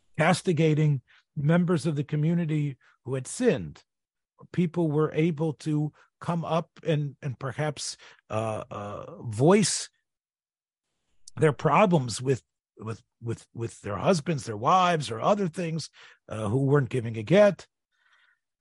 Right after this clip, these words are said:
So it, we know from, from at least a little bit later in Jewish history that this was incredibly sort of like a break period. I mean, y-, you would expect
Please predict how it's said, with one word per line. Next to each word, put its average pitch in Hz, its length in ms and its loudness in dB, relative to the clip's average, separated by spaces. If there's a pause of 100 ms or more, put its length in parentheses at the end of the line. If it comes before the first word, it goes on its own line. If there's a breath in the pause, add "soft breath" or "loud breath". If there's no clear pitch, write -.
(1200)
So 190 440 0 (140)
it, 202 140 4
we 190 240 6
know 214 360 8
from, 160 380 2 (580)
from 147 240 0
at 143 100 -2
least 185 280 0
a 165 60 0
little 214 240 0
bit 175 180 0
later 190 480 4
in 151 80 2
Jewish 123 320 -6
history 98 840 -10
that 135 520 0
this 165 360 2
was 175 720 0 (120)
incredibly 160 720 2
sort 196 280 -2
of 185 80 -2
like 165 180 -2
a 160 60 -4
break 135 560 0
period. 95 580 -8 (960)
I 180 80 4
mean, 202 180 8
y-, 170 240 4
you 170 180 6
would 180 120 8
expect - 720 0